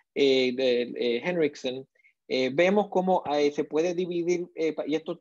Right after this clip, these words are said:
fue todo exploratorio, claro, eh, pacientes que tienen valores más bajos y suben lento, tienen uno, un lead time más,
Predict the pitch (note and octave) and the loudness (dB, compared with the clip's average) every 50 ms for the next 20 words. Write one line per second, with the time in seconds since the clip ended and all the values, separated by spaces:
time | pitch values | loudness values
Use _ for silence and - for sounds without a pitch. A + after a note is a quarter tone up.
0 | - - - E3+ D#3+ D3 D#3 D#3+ D#3 D#3 D3+ - - D#3+ D3+ D#3 F3+ G3+ - D3+ | -14 -8 -6 -4 -4 -2 -2 -2 -2 -2 -4 -6 -4 -4 -2 -2 -2 -2 -2 -4
1 | C#3 C3+ C#3+ C#3+ C#3 C#3+ C#3 C3+ C3 C#3+ D3 - _ _ _ _ _ _ - - | -2 -2 -2 -4 -4 -4 -8 -6 -6 -8 -8 -10 _ _ _ _ _ _ -8 -4
2 | C#3+ C#3 C#3 C#3 - D3+ D3 - - C#3+ D#3+ F3 - - F#3+ G3 - E3+ E3 F3+ | -2 -2 -2 -2 -4 -6 -6 -4 -4 -4 -4 -4 -2 -4 -4 -2 -2 -4 -2 -2
3 | D#3+ F3 F3 D#3+ D3+ D3+ D#3 E3 E3 D#3 D3 D3+ D3+ C3+ C#3 C#3+ C#3+ D3 C#3+ - | -4 -4 -2 0 2 2 2 2 0 -2 -2 -10 -10 -4 -2 -2 -2 -2 -4 -4
4 | A#2+ B2 - - C#3 C3 - - D3+ E3 F3 F3+ F3+ F#3 G3 F#3+ F#3 F3 - - | -6 -6 -6 -8 -12 -12 -8 -4 -2 -2 -2 -2 -2 -4 -2 -4 -4 -6 -4 -6
5 | C#3 C3 C3+ _ _ _ _ _ _ - D#3+ D#3+ F3 F3+ F3+ - - E3+ E3+ D#3 | -6 -6 -6 _ _ _ _ _ _ -6 -4 -4 -4 -4 -6 0 2 2 2 2
6 | C#3+ C3 A#2 - _ _ _ _ _ - D#3+ F3+ E3+ E3 E3 F3 F3+ F#3+ F#3+ - | 0 -2 -4 -8 _ _ _ _ _ -6 -4 -4 -4 -4 -2 0 0 -2 -2 -4
7 | _ - F3+ E3 E3 E3+ F3 E3+ E3+ - _ - C#3+ C#3+ D3+ D#3 E3 E3 - - | _ -6 -6 -4 -4 -4 -6 -6 -8 -10 _ -12 -6 -4 -2 -2 -2 -4 -8 -18
8 | - _ | -20 _